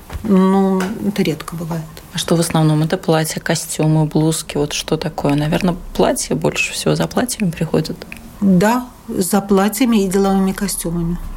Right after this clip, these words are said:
Speaker 1: Но с юбками. Брюки уже давно не шили для женщин, кстати.
Speaker 2: Недостатки тоже можно скрыть одеждой?
Speaker 1: Я все-таки за то, что, не помню, по-моему, как у Шанель сказала, что, э, надо подчеркивать свои достоинства.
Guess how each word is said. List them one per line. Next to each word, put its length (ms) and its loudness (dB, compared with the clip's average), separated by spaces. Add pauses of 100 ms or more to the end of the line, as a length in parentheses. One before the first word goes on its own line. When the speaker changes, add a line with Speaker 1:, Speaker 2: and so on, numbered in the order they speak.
(640)
Speaker 1:
Но 140 8
с 100 0
юбками. 500 0 (200)
Брюки 480 0
уже 240 4
давно 320 2
не 160 2
шили 300 -2
для 180 0
женщин, 480 -2
кстати. 480 -8 (200)
Speaker 2:
Недостатки 880 2 (120)
тоже 240 0
можно 280 0
скрыть 400 -2
одеждой? 560 0 (120)
Speaker 1:
Я 240 4
все-таки 460 -2
за 200 0
то, 460 2
что, 560 0 (240)
не 80 4
помню, 360 2
по-моему, 460 2
как 320 -6
у 40 0
Шанель 380 2
сказала, 720 0 (140)
что, 480 0 (640)
э, 40 -2 (280)
надо 240 4
подчеркивать 680 -2
свои 180 0
достоинства. 760 -2